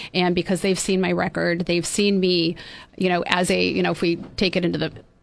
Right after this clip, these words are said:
into the Democrat Republican realm, you, they've seen me as a Republican support a tax measure, even though it meant I had opponents against me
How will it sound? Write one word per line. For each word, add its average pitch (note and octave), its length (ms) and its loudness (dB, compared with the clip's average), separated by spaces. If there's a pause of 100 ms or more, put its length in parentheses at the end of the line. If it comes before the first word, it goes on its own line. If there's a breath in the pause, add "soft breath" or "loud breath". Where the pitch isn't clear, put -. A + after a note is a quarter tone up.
into F#3 260 0
the F3+ 100 2
Democrat F3+ 480 2
Republican G3 480 2
realm, E3 300 0
you, F3+ 180 2
they've F3 240 -2
seen G3+ 220 0
me G3+ 120 2
as F3+ 120 0
a F3 60 0
Republican F3+ 680 0
support F3+ 400 -2
a F3 60 0
tax G#3 360 -2
measure, E3 420 -2 (340 loud breath)
even G#3 320 2
though F3+ 160 2
it E3+ 120 -2
meant F3 340 0 (120)
I E3+ 120 0
had E3 420 0 (160)
opponents F3+ 460 0
against G#3 380 0
me D#3+ 280 0